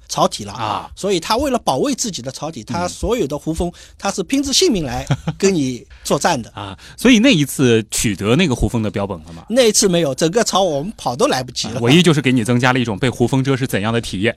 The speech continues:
Speaker 1: 对，对，对。
Speaker 2: <laughs> 就知道了这个感受。
Speaker 1: 不过那，那个体验给我感觉也是，因为有时候不蛰，真还不知道它是怎样一种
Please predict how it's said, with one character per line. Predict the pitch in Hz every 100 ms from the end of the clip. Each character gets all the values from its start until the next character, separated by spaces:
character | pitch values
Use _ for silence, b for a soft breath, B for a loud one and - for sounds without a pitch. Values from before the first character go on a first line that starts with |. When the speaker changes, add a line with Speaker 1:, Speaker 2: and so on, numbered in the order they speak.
| -
Speaker 1:
对， | 180
对， | 139 156
对。 | 147
Speaker 2:
<laughs> | 151
就 |
知 | 147 185
道 | 175 151
了 | 120
这 | 127
个 |
感 | 117 -
受。 | - 127
Speaker 1:
不 |
过 | - 285
那， | 349
那 |
个 | 359
体 | - 160
验 | 254
给 | 233
我 | 262
感 | 269 127
觉 | 120
也 | 220 160
是， | 117 196 190
因 | 214
为 | 233
有 | 226 135
时 | 202
候 | 202
不 | 196 220
蛰， | - 214
真 | - 233
还 | 226
不 | -
知 | 165
道 | 175
它 | 147 165
是 | 180
怎 | 165 117
样 | 156 160
一 |
种 | 147